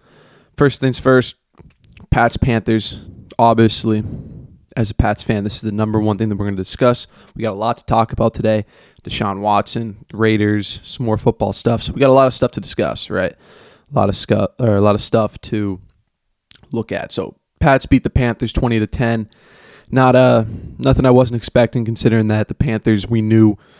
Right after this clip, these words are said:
going into this that they weren't gonna be playing their starters. We knew Mayfield or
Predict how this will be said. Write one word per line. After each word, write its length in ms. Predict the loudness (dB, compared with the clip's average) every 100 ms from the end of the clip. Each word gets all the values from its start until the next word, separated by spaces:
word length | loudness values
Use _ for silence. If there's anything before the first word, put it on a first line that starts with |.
| _ -2
going 220 | 4 4
into 200 | 4 0
this 220 | -2 0
that 140 | -4 -2
they 100 | 0
weren't 320 | 2 0 0
gonna 100 | -4
be 120 | -2
playing 460 | -2 -2 -2 -2 -2
their 200 | -4 -4
starters. 500 | 2 4 4 2 0
We 80 |
knew 120 | -2 0
Mayfield 600 | 0 0 0 2 2 2
or 220 | -2